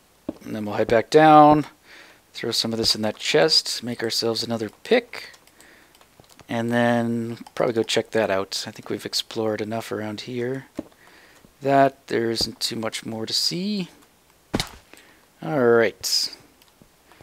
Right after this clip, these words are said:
Anything under here? No. But we got lapis! Woo! How we doing?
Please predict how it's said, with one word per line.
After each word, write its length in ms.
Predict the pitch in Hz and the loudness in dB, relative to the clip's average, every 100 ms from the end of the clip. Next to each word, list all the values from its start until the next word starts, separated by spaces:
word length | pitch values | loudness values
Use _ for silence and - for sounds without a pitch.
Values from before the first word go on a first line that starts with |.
| - _ - - _ - - | -20 _ -20 -20 _ -20 -20
Anything 280 | 131 139 127 | -8 -2 0
under 140 | 123 | 4
here? 440 | 143 160 160 151 - - _ - - _ _ _ - | 6 8 6 4 -2 -20 _ -20 -20 _ _ _ -6
No. 180 | - - - - _ _ _ _ _ - - - - - _ _ _ _ _ _ _ - | -6 -6 -18 -20 _ _ _ _ _ -20 -20 -20 -20 -20 _ _ _ _ _ _ _ -20
But 100 | - | 2
we 60 | |
got 120 | 135 170 | 6 12
lapis! 800 | 220 180 185 - - - - - - | 12 12 8 0 -8 -10 -14 -14 -2
Woo! 720 | 247 269 262 240 226 214 196 170 _ _ _ _ _ _ _ _ _ _ _ _ _ _ _ - | 0 0 0 -2 -4 -6 -10 -14 _ _ _ _ _ _ _ _ _ _ _ _ _ _ _ -8
How 80 | |
we 100 | 120 | -8
doing? 500 | 113 113 107 101 98 | -4 -2 -2 -4 -8